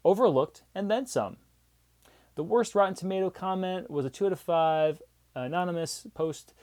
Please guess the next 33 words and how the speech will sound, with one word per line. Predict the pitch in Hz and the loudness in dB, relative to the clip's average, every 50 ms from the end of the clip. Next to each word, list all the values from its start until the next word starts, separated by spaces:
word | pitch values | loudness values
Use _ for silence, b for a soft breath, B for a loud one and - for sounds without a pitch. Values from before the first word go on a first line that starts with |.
| b b b b b b b b _ - | b b b b b b b b _ 0
"A | 139 | 0
whole | 127 - 185 214 220 | 2 4 4 4 6
lot | 214 208 202 | 6 4 4
of | 190 165 | 2 0
skiing | - - - 180 185 196 202 214 208 - | -6 -8 -8 -6 -4 -2 -2 -2 -4 -4
and | - 135 127 123 110 107 | -6 -6 -4 -4 0 0
very | 127 131 135 139 131 | 0 2 2 2 2
little | 131 127 123 120 - | 2 0 0 0 2
else. | - 170 180 190 - - - - - - _ _ _ _ _ _ _ _ _ - | 2 4 4 4 2 -2 -8 -16 -18 -20 _ _ _ _ _ _ _ _ _ -4
Mild." | 220 220 208 196 190 196 190 - _ _ _ _ _ _ _ _ _ _ _ _ _ _ _ _ _ - | 0 2 2 2 2 -2 -4 -8 _ _ _ _ _ _ _ _ _ _ _ _ _ _ _ _ _ 0
My | 170 185 220 226 | 4 4 4 4
take | - - 180 165 160 160 - - _ b b b b b | 4 6 6 6 6 6 2 -4 _ b b b b b
and | b 139 135 | b -4 0
sense | - 165 156 151 131 - | 2 2 2 2 2 -2
of | 147 | -2
the | 131 131 | 0 2
reviews, | 123 123 123 143 165 165 160 160 143 - | 0 2 2 2 4 4 4 4 2 0
critical | - - 165 - - - 156 143 | -2 2 2 2 4 4 2 2
or | 127 120 120 | 4 4 2
otherwise, | 120 117 117 113 113 107 107 104 104 104 110 - - | 2 2 2 2 2 0 0 0 -2 -4 -4 -6 -8
and | - 151 | -6 -6
it | 160 - - | -6 -6 -2
probably | - 220 214 208 208 | 4 4 6 6 4
plays | - - 202 202 190 170 | 2 0 0 0 2 2
out | 185 185 180 175 175 - | 4 6 6 6 4 2
as | - 151 135 123 | -2 -4 -2 -2
the | 135 131 | -4 -6
classic | - - 175 170 160 - - 160 147 - _ b b b | -2 0 0 2 0 0 -2 -6 -6 -6 _ b b b
silent | - - 247 247 226 202 156 165 | 2 4 6 6 6 4 2 -2
majority | 151 123 127 127 123 123 120 120 120 117 110 113 | -2 0 2 4 4 4 4 2 2 -2 -2 -4
versus | 123 123 117 - 127 113 98 | -6 -6 -6 -4 -4 -6 -6
vocal | 92 - 120 110 - 117 107 | -2 0 0 0 0 -2 -6
minority, | 110 107 127 160 180 180 175 170 170 165 160 151 | -6 -4 0 4 6 6 8 6 6 4 2 -2